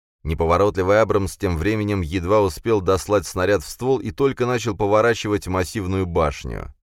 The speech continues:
Бронебойный гостиниц от русских танкистов прилетел раньше,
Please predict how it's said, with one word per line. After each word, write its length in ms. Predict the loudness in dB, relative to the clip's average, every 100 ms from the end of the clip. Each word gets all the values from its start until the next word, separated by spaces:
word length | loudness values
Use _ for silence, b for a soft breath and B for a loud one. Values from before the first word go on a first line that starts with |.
| _
Бронебойный 580 | -8 -4 -2 0 0 -2
гостиниц 560 | -2 -4 -4 -6 -4 -4
от 100 | -4
русских 340 | -6 -6 -6
танкистов 600 | -4 -4 -6 -10 -8 -10
прилетел 460 | -8 -8 -4 0 0
раньше, 460 | 0 -2 -6 -12